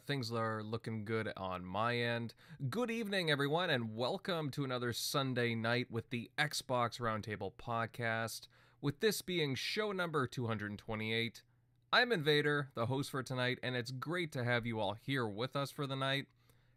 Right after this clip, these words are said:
There's quite a few things that we'll be covering. Uh, let's see. Well, first off, a tech company recently stated that we'll be getting upgrades to current gen consoles. We'll give our thoughts on that matter.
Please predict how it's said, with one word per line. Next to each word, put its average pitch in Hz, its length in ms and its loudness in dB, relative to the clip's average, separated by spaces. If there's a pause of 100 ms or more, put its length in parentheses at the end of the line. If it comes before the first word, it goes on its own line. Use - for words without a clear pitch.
(120)
There's 104 320 0
quite 147 280 2
a 127 60 2
few 120 240 -2
things 117 460 0
that 104 140 0
we'll 101 120 -2
be 95 140 -4
covering. 151 680 -2 (260)
Uh, 101 300 -4
let's 117 240 -2
see. 110 240 -2
Well, 101 200 -2
first 196 360 -4
off, 139 220 2
a 117 60 0
tech 117 280 -4
company 110 460 -2
recently 127 580 -4
stated 110 500 -2
that 98 200 0 (360)
we'll 117 160 2
be 110 120 0
getting 104 340 0
upgrades 110 640 0
to 98 400 -6 (340)
current 107 360 -2
gen 95 380 -4
consoles. 139 840 -4 (440)
We'll 113 120 0
give 104 180 -2
our 110 240 4
thoughts 107 400 -2
on 90 200 -4
that 127 200 2
matter. 127 500 2